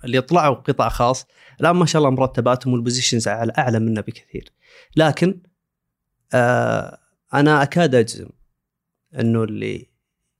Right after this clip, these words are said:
يكون في المجال الأكاديمي عنده أشياء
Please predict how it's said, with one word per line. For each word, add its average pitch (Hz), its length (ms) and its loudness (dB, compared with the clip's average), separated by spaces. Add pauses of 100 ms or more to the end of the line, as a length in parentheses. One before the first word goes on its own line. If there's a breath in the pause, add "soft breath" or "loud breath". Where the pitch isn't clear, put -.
(240)
يكون 160 320 0
في 131 100 -6
المجال 123 360 0
الأكاديمي 107 720 -4 (100)
عنده 151 440 2
أشياء 165 580 0